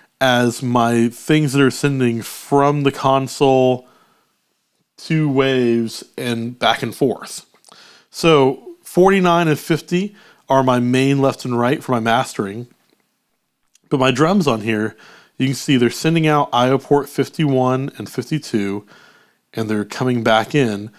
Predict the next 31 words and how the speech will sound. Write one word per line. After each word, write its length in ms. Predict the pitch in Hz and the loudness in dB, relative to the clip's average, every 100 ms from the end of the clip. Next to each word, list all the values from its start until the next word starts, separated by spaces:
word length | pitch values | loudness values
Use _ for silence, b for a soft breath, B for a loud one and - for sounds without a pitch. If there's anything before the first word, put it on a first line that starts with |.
| b b b | b b b
fifty-one 540 | - - 139 110 107 | -18 -4 0 0 -2
and 80 | 107 | -4
fifty-two. 520 | 123 - 117 - 160 | -4 -6 -4 0 0
So 180 | - 120 | 0 -2
as 80 | 117 | 2
long 220 | 160 196 | 4 4
as 100 | 170 | 2
this 160 | 156 - | -2 -4
insert 560 | 156 180 175 151 131 113 | -2 -2 0 -2 -2 -2
button 260 | 113 117 | -4 -4
is 160 | 107 98 | -8 -4
lit 200 | 107 95 | -4 -2
up, 280 | 92 104 - _ B B B B B 131 | -4 -6 -12 _ B B B B B 2
um, 420 | 120 117 117 - | 2 2 0 -4
then 540 | 127 131 127 120 135 - | 2 4 4 2 -2 -4
I 160 | 117 131 | 0 2
am 160 | 147 143 | 2 2
now 200 | 135 135 | 2 2
using 580 | 123 123 123 120 135 | 2 2 0 0 -4
the 140 | 135 123 | -6 -2
Waves 460 | 127 135 131 120 | 2 4 4 0
for 220 | - 113 101 | -2 -4 -4
processing. 760 | - 131 123 - 113 95 - - B B B B B | 0 0 0 -4 -8 -10 -16 -20 B B B B B
So 500 | - 143 123 127 - | 0 4 4 4 2
on 300 | 127 135 131 | 2 2 4
Waves, 460 | 135 131 135 131 117 | 4 6 6 4 2
I 120 | 123 | 0
just 180 | 123 - | 0 0
have 380 | 131 127 120 127 | 2 2 2 0
a 200 | 117 107 | -4 0
basic, 640 | 120 120 - 117 - | 2 0 0 -2 -2